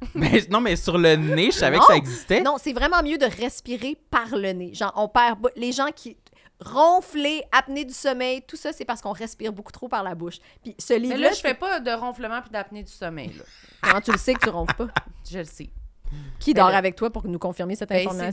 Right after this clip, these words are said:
Speaker 3: c'est déjà arrivé, là.
Speaker 2: OK, parfait.
Speaker 1: Tous
Speaker 2: C'est
Speaker 1: tes
Speaker 2: bon.
Speaker 1: ex.
Speaker 3: <laughs> Tous mes ex diront
Speaker 2: Mais
Speaker 3: ça.
Speaker 2: c'est mieux de, puis c'est, c'est même, quand tu t'entraînes, t'es mieux de respirer par le nez, alors que, tu sais, dans un cours de spinning, tu vas être comme, <gasps> puis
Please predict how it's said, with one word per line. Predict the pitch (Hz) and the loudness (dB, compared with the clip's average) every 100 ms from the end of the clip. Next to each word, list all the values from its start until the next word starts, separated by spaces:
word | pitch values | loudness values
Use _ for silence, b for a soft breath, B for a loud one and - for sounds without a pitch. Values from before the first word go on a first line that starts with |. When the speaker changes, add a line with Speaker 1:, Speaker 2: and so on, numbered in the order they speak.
| 175 | -2
Speaker 3:
c'est | 247 | -2
déjà | 233 | 2
arrivé, | 233 226 180 196 240 233 | 0 -2 -10 -2 -2 -2
là. | 208 214 | -6 -6
Speaker 2:
OK, | 190 180 | -6 -6
parfait. | - 202 190 - - | -10 -8 -10 -12 -6
Speaker 1:
Tous | 185 | 0
Speaker 2:
C'est | - | 2
Speaker 1:
tes | 156 | 2
Speaker 2:
bon. | 120 | 2
Speaker 1:
ex. | 120 113 - - 117 | 0 0 -4 -12 -10
Speaker 3:
<laughs> | - | -8
Tous | 269 | -8
mes | 226 233 196 220 | -6 -8 -8 -6
ex | 233 208 180 | -6 -8 -12
diront | 175 170 | -10 -2
Speaker 2:
Mais | 214 254 254 311 587 | 4 8 10 8 6
Speaker 3:
ça. | - _ _ _ - - - | -6 _ _ _ -10 -10 -10
Speaker 2:
c'est | - 269 | -2 0
mieux | 247 269 349 | 2 4 2
de, | 285 269 | 6 4
puis | 262 - | 4 -2
c'est, | 254 233 | -4 -2
c'est | - | -2
même, | 254 302 - | 0 -2 0
quand | - | 0
tu | 294 | 0
t'entraînes, | - 247 247 277 294 | 2 2 2 -2 -2
t'es | 302 | -2
mieux | 220 226 | -4 0
de | |
respirer | 208 185 254 254 247 240 247 | -2 0 -4 -4 -6 -6 -2
par | 254 202 - | -2 -2 -4
le | 208 190 | -2 0
nez, | 214 | 0
alors | - 220 226 | 0 0 0
que, | 220 | -2
tu | - | -2
sais, | 349 - - | -6 -6 -8
dans | 214 208 | -4 -2
un | |
cours | 220 | -2
de | 269 | -4
spinning, | - 233 277 | -2 -2 0
tu | |
vas | 208 | -2
être | - | -2
comme, | 180 | -4
<gasps> | - - - - - - - - - - - _ | -6 -12 -8 -6 -8 -12 -10 -8 -8 -10 -20 _
puis | - | -14